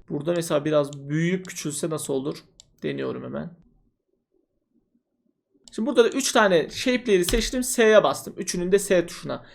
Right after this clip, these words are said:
Hepsinin scale'ine bir nokta bırakıyorum. Ve ileri gittiğimde de alayını sıfır yapıyorum. Bunu biraz şöyle çekelim. Bunu da biraz şöyle çekelim. Böyle bir şey yaptık. Burada da scale sıfır. Kankiler, benim yapmak istediğim şey şu, bakın.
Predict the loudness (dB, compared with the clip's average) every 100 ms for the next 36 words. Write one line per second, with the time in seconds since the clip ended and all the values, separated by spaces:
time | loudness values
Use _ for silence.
0 | -6 6 6 6 0 -2 -4 0 0 2
1 | 0 0 0 0 2 2 2 4 4 2
2 | 0 -2 2 4 4 0 0 -2 -2 0
3 | 4 6 6 2 -6 -12 -14 -12 -12 -12
4 | -14 -18 -14 -4 2 4 4 2 -6 -20
5 | _ _ _ _ _ _ -14 -2 0 0
6 | 0 -2 0 0 -2 -8 _ -4 -2 -2
7 | -4 -4 -4 -8 -20 _ _ _ _ -20
8 | _ -4 -2 0 -4 -12 -16 -20 2 6
9 | 8 6 4 0 0 -2 -8 -20 -20 _
10 | _ _ _ _ _ _ _ _ _ _
11 | _ _ 0 2 -2 -6 -8 2 6 6
12 | 2 -12 -20 -20 -16 -4 0 0 0 -4
13 | -6 -6 2 2 4 4 4 4 0 4
14 | 4 4 2 2 0 0 0 0 2 2
15 | 2 -2